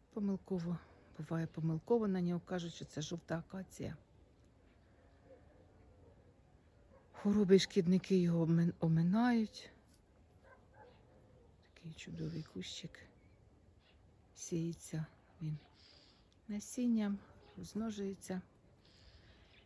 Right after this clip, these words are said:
Потім їх під-, підростить сіянці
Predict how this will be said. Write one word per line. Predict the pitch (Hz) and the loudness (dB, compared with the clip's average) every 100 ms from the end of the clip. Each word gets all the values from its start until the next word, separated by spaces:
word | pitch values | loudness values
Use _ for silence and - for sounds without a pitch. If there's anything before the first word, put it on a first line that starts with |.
| _ - _ _ _ - - - _ - _ - _ _ - - - _ - | _ -20 _ _ _ -20 -20 -20 _ -20 _ -20 _ _ -20 -20 -20 _ -10
Потім | 359 - 196 | -10 -4 -2
їх | 165 - | -2 -2
під-, | 196 185 - | -6 -8 -8
підростить | 208 240 247 - - 285 - | -2 0 -2 -4 -6 -6 -6
сіянці | - 247 220 202 196 - 190 | -8 -4 0 0 -4 -8 -10